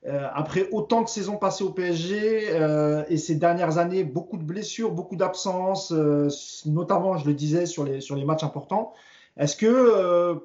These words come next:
Paris devrait songer peut-être, et je dis bien peut-être, hein, euh, à s'en séparer pour essayer de créer autre chose au milieu ? On voit qu'il y a des rumeurs qui, qui, qui,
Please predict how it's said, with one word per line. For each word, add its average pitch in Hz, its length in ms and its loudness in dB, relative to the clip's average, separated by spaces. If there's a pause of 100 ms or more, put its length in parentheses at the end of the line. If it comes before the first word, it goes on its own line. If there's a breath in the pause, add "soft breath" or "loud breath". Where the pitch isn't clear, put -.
(120)
Paris 190 440 -2
devrait 175 360 -4
songer 175 480 -6
peut-être, 190 560 -6
et - 20 -12
je 135 80 -14
dis 131 100 -16
bien 143 140 -4
peut-être, 175 460 -4
hein, 170 200 -4
euh, 120 160 -4 (600 loud breath)
à 170 180 2
s'en 185 180 0
séparer 180 640 2
pour 160 200 -4
essayer 160 220 -4
de - 40 -16
créer - 200 -4
autre 185 260 -2
chose 160 260 -2
au 156 60 2
milieu ? 185 440 0
On 175 60 0
voit 156 200 2
qu'il 170 140 -4
y 147 40 0
a - 20 -4
des 143 120 0
rumeurs 151 460 2
qui, 156 140 -6 (180)
qui, 135 220 -20
qui, 120 420 -10